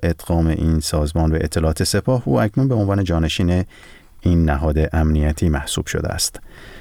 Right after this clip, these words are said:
علی خامنه‌ای، رهبر جمهوری اسلامی، روز پنجشنبه در دو حکم جداگانه علی فدوی را به عنوان جانشین فرمانده کل سپاه و محمد رضا نقوی را به عنوان معاون هماهنگ کننده سپاه پاسداران معرفی کرد.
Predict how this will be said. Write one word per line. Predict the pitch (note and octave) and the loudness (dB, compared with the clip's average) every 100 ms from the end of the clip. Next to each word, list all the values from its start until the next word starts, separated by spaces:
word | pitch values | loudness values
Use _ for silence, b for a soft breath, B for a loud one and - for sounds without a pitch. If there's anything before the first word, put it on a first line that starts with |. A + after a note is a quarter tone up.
| B B B B - - | B B B B -20 -8
علی | - E2 F#2 | 0 2 2
خامنه‌ای، | - F2+ F2+ F2+ | 2 2 2 2
رهبر | A2+ F#2+ G#2+ | 2 2 0
جمهوری | A2 G2 F#2+ G2 | 0 0 2 2
اسلامی، | G2 - G#2 A#2+ | 0 0 2 2
روز | B2+ A#2+ | 0 -2
پنجشنبه | A2+ G#2 G2 G#2 A#2+ | -2 -2 0 0 0
در | A#2+ G#2 | 0 0
دو | G#2 | 0
حکم | G2 F#2 G2+ | 0 0 0
جداگانه | F2+ E2+ E2+ E2+ G2+ F2+ | 0 0 2 2 0 0
علی | D2+ D2+ E2+ | -2 0 0
فدوی | - D#2+ D#2+ F#2+ | 0 0 0 2
را | G#2+ | 2
به | G2+ | 2
عنوان | E2+ D#2 E2 E2 | 2 2 0 0
جانشین | D#2 D#2+ D#2 - C#3 | 0 0 0 0 0
فرمانده | G2 E2+ D#2 D2+ D2+ | 0 0 0 0 -2
کل | - D#2 | 0 -2
سپاه | D2+ E2+ G2 F#2 | -2 -2 -2 0
و | F#2+ | 0
محمد | F2+ D#2+ D#2+ D#2 - | 0 0 0 0 -2
رضا | D#2 D#2 | 0 0
نقوی | D#2 - | 0 0
را | F#2 G#2 | 0 2
به | F#2 | 2
عنوان | D#2+ E2 F2+ F#2 B B B B B - | 2 2 0 -2 B B B B B -2
معاون | E2 D2+ E2 | 0 2 2
هماهنگ | E2 E2 D#2 D#2 D2+ D#2 D2 | 2 2 0 0 0 0 -2
کننده | - D#2 D2 D#2 D#2+ | 0 0 2 2 0
سپاه | - - D#2 | -2 -2 -2
پاسداران | D2 D#2 - D2+ D#2 | -2 -4 -2 0 2
معرفی | C#2+ C2+ D2 - | 0 -2 -4 -6
کرد. | D#2+ E2 E2+ | -6 -4 -6